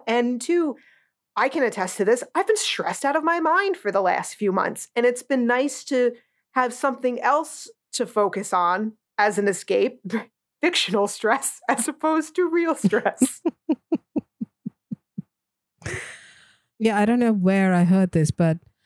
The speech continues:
Speaker 2: there's nothing quite as good as other people's problems.
Speaker 1: Yes, it's very true.
Speaker 2: And that's what we tend to gravitate towards with shows.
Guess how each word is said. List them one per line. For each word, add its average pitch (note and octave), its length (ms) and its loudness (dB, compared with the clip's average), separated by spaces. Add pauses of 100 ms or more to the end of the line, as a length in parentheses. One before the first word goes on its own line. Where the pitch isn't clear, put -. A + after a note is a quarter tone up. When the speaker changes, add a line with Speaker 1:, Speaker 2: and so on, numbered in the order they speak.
(320)
Speaker 2:
there's G3 220 4
nothing A3+ 400 2
quite G3+ 420 2
as E3 640 0 (220)
good F#3 180 4
as D#3+ 140 2
other D#3+ 180 2
people's D#3 380 0
problems. D3 540 0
Speaker 1:
Yes, - 460 0 (540)
it's G#3+ 140 -2
very G3+ 240 2
true. - 240 -4 (600)
Speaker 2:
And F#3 360 2
that's F3 260 0
what F#3 220 2
we F#3+ 180 2
tend F#3+ 320 2
to G3 80 2
gravitate G#3 640 2
towards D#3+ 400 2
with E3 240 2 (340)
shows. F#3+ 760 0